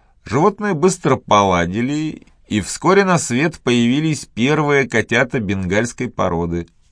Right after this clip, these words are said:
Как и в случае с саваннами, первое поколение бенгальских котов Ф один бесплодно. При обратном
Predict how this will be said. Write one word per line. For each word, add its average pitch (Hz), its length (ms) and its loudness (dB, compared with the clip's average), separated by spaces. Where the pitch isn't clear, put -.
Как 113 220 0
и 120 60 2
в 92 40 -2
случае 110 520 0
с - 60 -8
саваннами, 147 840 0
первое 160 400 4
поколение 143 680 0
бенгальских 117 800 0
котов 107 680 -4
Ф - 320 -2
один 98 560 -2
бесплодно. 82 880 -4
При 110 340 2
обратном 85 720 0